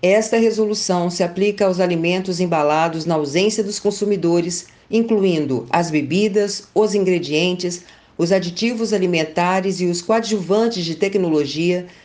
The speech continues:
inclusive aqueles destinados exclusivamente ao processamento industrial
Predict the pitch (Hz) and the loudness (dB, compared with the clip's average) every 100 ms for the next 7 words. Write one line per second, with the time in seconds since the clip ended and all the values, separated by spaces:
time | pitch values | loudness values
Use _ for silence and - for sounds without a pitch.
0 | - - 262 254 202 202 185 175 175 165 | -18 -2 0 0 0 0 0 0 0 -2
1 | 151 190 196 170 160 147 143 - 220 226 | 0 -2 0 -2 -2 -2 -6 -2 -2 0
2 | 185 185 226 202 165 160 175 175 - - | -2 0 0 0 0 0 -2 -4 -8 -12
3 | - 180 180 175 156 165 143 156 165 165 | -2 -2 0 -4 -4 -4 -2 0 -2 -2
4 | 165 208 190 185 143 143 143 156 | 0 0 -2 -2 0 0 0 -2